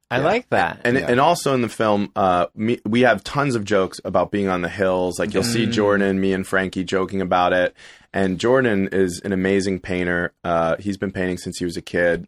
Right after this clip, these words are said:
Speaker 3: We, we share,
Speaker 1: Nice.
Speaker 3: both share a passion for painting, and we started a business called Canvas Assassins.
Speaker 1: Okay.
Speaker 3: We have a website, canvas assassins dot com. You can check out our artwork.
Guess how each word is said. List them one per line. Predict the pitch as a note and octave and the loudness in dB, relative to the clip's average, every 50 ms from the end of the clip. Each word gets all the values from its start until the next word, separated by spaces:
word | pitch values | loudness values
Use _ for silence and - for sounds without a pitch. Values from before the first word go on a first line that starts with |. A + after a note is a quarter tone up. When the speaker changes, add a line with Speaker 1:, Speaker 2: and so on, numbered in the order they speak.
| - - | -10 -6
Speaker 3:
We, | G#2 G2+ G2 | -6 -4 -4
we | G#2+ A2 G#2 | -2 -2 -2
share, | G2+ - - G#2 G2 | -2 0 0 0 0
Speaker 1:
Nice. | F2 | 2
Speaker 3:
both | - G#2+ G#2+ G#2 | 0 0 0 0
share | - - G2+ F#2 | -2 -2 -2 -2
a | |
passion | - - F2+ F2 F2+ E2+ - - F2+ E2+ | 0 0 0 0 0 0 -2 -6 -8 -8
for | - - D#2+ | -8 -12 -14
painting, | - F#2 F2 F2 E2+ E2+ E2+ E2+ - | -10 -8 -6 -6 -4 -4 -6 -6 -8
and | E2+ F2 | -8 -8
we | F2+ F2 | -8 -8
started | - - G#2 G2+ G2 F#2 | -4 -2 0 0 0 0
a | F#2 F#2 | -4 -4
business | - G#2 G#2+ G#2+ G2+ F#2+ F2 - | -2 -2 -2 -2 -4 -6 -8 -8
called | - - E2+ E2+ - - | -8 -6 -6 -6 -6 -8
Canvas | - - F2+ F2+ F2+ F#2+ F2 - | -8 -6 -6 -4 -4 -6 -6 -8
Assassins. | F2 - - F#2 E2+ F2 F#2 - - B2 C3 D3 D#3 - - | -10 -6 -2 -2 -2 -2 -2 -4 -4 -6 -6 -6 -8 -8 -8
Speaker 1:
Okay. | A#2+ - B2 A2+ A2+ C#3 D#3 - - | -4 -2 0 0 0 -2 -6 -14 -10
Speaker 3:
We | - G2 | -8 -4
have | F#2+ G2 | -2 0
a | F#2 | 2
website, | F#2+ G2 G2 G2 - - G2 F#2 - | 2 2 2 2 0 0 0 0 0
canvas | - G2+ F2+ F2+ F#2 - - | -4 -4 -4 -4 -4 -6 -8
assassins | F#2+ - G2+ F#2 F#2 F#2 - - G2 - | -6 0 2 2 2 2 0 -4 -8 -4
dot | - F2+ F2 - | -2 -2 -2 -2
com. | - G2+ F#2 F2+ F2+ | -2 -4 -2 -2 -2
You | F2 - | -4 -8
can | F#2+ - | -12 -10
check | - - - | -10 -6 -4
out | - F2+ | -2 0
our | F2 E2+ - | 0 0 2
artwork. | - F2+ E2+ C#2 D#2+ F2 F2 F2 - | 2 0 0 0 0 0 0 -2 -4